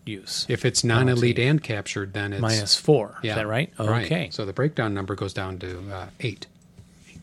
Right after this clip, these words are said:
Speaker 2: nine, ten, eleven, twelve. Eight,
Speaker 1: <laughs>
Speaker 2: nine,
Speaker 1: By
Speaker 2: ten,
Speaker 1: four.
Speaker 2: eleven, yes. Okay.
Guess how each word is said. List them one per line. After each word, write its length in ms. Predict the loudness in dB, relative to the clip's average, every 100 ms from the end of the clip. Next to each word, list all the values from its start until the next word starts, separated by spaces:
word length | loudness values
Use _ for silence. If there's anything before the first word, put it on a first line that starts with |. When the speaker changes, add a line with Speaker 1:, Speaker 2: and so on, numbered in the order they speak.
| -20
Speaker 2:
nine, 180 | -20 -20 -20
ten, 100 | -20 -20 -20
eleven, 180 | -20 -20
twelve. 800 | -20 -20 -16 -10 -8 2 6 6 4 -12
Eight, 80 | -8
Speaker 1:
<laughs> 40 |
Speaker 2:
nine, 200 | -4 0
Speaker 1:
By 80 | 0
Speaker 2:
ten, 220 | 2 4
Speaker 1:
four. 160 | 6 6
Speaker 2:
eleven, 140 | 4 0
yes. 220 | -2 -6 -4
Okay. 220 | 0 0